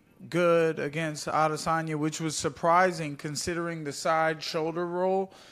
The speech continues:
Your legs kind of, like, susceptible there, I thought. And then Sean was like, "Nope."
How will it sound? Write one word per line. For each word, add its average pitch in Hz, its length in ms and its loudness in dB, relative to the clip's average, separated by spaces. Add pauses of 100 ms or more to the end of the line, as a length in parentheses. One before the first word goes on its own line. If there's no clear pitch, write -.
(220)
Your 147 200 0
legs 156 540 0
kind 156 300 -2
of, 139 140 -6
like, 135 260 -2
susceptible 170 840 -2
there, 127 520 -2 (520)
I 180 240 8
thought. 139 560 -2
And 143 200 -2
then 139 160 -4
Sean 151 360 -4
was 143 140 -8
like, 139 200 -4
"Nope." 185 300 -4